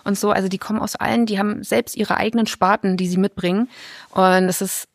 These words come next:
unfassbar toll. Und das, dieses Pilotprojekt, äh, startete zweitausendneunzehn. Da wurde ein ganzer Bunch an Forensikern bei uns eingestellt. Es waren, äh, ich glaub, sieben, sechs oder sieben in der Zahl.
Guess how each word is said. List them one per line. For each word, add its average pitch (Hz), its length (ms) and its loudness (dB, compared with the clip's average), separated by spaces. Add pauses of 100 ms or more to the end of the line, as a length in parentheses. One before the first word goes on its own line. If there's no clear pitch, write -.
(160)
unfassbar 208 440 4
toll. 170 360 0
Und 175 100 0
das, 180 260 -4
dieses 190 300 2
Pilotprojekt, 208 800 0
äh, 190 120 0
startete 196 420 0
zweitausendneunzehn. 190 920 2
Da 190 160 2
wurde 190 360 2
ein 180 280 -2
ganzer 185 480 0 (1500)
Bunch 208 280 4
an 190 240 4 (140)
Forensikern 190 560 0
bei 180 120 2
uns 180 160 -2
eingestellt. 233 560 0
Es - 160 -6
waren, 175 360 2
äh, 180 200 -4
ich 165 80 -6
glaub, 180 220 -4
sieben, 220 640 2
sechs - 220 -4
oder 190 160 2
sieben 214 460 0 (160)
in 185 120 0
der 180 100 0
Zahl. 196 380 -4